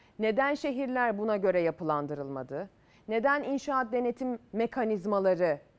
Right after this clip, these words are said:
gerektiği gibi şekillendirilmedi? Neden inşaat sektörü bu ülkenin lokomotifi, ekonomi anlamında başı çekeniyken biz bu hale geldik? Hani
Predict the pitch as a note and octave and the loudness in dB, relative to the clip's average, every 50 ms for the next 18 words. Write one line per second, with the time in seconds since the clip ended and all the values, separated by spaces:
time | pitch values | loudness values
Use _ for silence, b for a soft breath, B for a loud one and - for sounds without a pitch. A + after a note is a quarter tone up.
0 | _ _ - G#3+ A3 A3+ A3 G#3+ - - - A#3+ B3 A#3 F#3 A3 F#3 F3+ F#3 - | _ _ 2 4 6 6 6 4 2 -2 -4 -2 -2 0 -2 -2 -2 -2 -4 -4
1 | - F3+ - - F3 E3+ E3+ E3 D#3+ D#3+ D3 D#3 D3+ D3+ C#3+ C#3+ C3+ B2+ B2 - | -4 -6 -4 -4 -4 -4 -2 -2 -4 -4 -4 -4 -4 -4 -4 -6 -6 -8 -8 -8
2 | C#3 D#3 G3 F#3+ - _ _ _ _ _ _ _ _ _ _ _ _ _ _ b | -8 -8 -8 -10 -14 _ _ _ _ _ _ _ _ _ _ _ _ _ _ b
3 | b b b b b b G3+ A3+ A#3 A#3+ A#3+ D4+ E4 F4 - - C#4+ E4 D4 - | b b b b b b 2 2 4 4 4 2 2 0 -2 -2 -2 -4 -4 -2
4 | - E4 D4+ C#4 - - - C4+ A3+ - - A#3 A3+ G3 F#3+ F#3 G#3+ A#3 A3 A#3 | -2 -2 -2 -2 -2 -4 -4 -4 -4 -4 -4 -2 -2 -2 -2 -2 -4 -4 -4 -4
5 | - - A#3+ A3 A3 G#3+ G3+ F#3 G3 F#3+ - A#3+ G#3+ G#3+ G#3+ - A#3 A3 - - | -6 -4 -4 -4 -4 -2 -2 -2 -4 -2 -2 -2 -2 -4 -4 -6 -8 -10 -6 -4
6 | C#4 A3 D#3 - - _ _ _ _ _ _ _ - F#3 G#3 - B3+ A3+ A3+ A3+ | -4 -2 -4 -4 -8 _ _ _ _ _ _ _ -8 -8 -6 -2 -2 -2 0 0
7 | B3 C#4 D4+ C#4+ C4 A#3+ A3+ G#3+ G#3 G3+ F#3+ F#3 F3+ F3+ E3 F#3 G3 - D#4 D4 | -2 0 0 0 0 0 0 -2 -2 -2 -2 -2 -2 -2 0 -2 -4 -4 -6 -8
8 | - B3+ A3 - - G#3 G#3+ A#3+ B3+ - - F#3+ D#3 D3+ C3 B2+ - _ _ _ | -6 -6 -6 -4 -4 -4 -4 -4 -4 -6 -6 -6 -4 -4 -6 -8 -12 _ _ _
9 | _ - E3 G3+ G#3 E3+ D#3+ E3 G#3 F#3 G3 E3+ D#3+ D#3 D3+ D3+ C#3+ D#3+ D#3 D3 | _ -6 -4 -2 -2 -2 0 0 0 0 2 2 2 2 2 0 0 0 -2 -2
10 | C3+ B2+ B2 D#3 E3 - - - _ _ _ _ _ _ _ _ _ _ _ _ | -2 -4 -6 -10 -12 -12 -16 -20 _ _ _ _ _ _ _ _ _ _ _ _
11 | _ _ _ _ _ _ _ _ _ _ _ _ - D3 C#3+ | _ _ _ _ _ _ _ _ _ _ _ _ -10 -8 -6